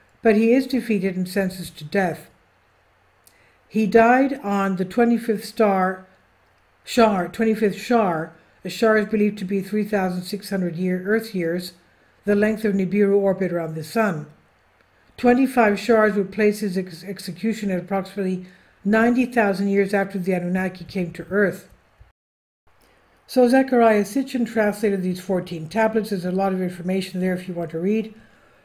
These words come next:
And, uh, obviously this is all Sumerian legend, but there are also similar legends throughout all the cultures around the world. China, Korea, Japan,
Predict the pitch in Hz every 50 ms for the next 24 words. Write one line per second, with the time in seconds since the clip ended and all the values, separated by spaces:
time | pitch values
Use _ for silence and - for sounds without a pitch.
0 | _ _ _ - 214 214 214 208 208 196 214 208 214 208 208 - 226 226 220 233
1 | 226 226 220 214 202 185 214 190 185 196 175 196 196 196 190 190 - 208 190 190
2 | 185 185 180 175 165 160 175 202 214 208 220 254 262 240 - - - - _ _
3 | _ _ _ _ _ _ _ _ _ _ _ _ - 233 226 220 220 220 214 226
4 | 220 214 214 214 214 220 233 240 269 285 285 - - 214 196 190 190 190 - -
5 | - _ _ _ _ - - - 285 285 277 262 233 214 214 214 214 220 220 208
6 | 240 233 233 - - - - - - 208 220 220 208 208 208 208 220 214 220 214
7 | 208 202 - 208 214 214 208 - 226 214 208 - - - - 208 208 214 214 208
8 | 214 208 220 247 277 262 208 156 143 - - _ _ _ _ _ _ - - 220
9 | 208 208 214 214 233 254 285 277 - - - _ _ _ _ _ _ _ _ _
10 | _ _ _ - - 220 208 202 202 220 240 247 247 226 190 208 196 - - 214
11 | 208 208 214 226 233 233 233 -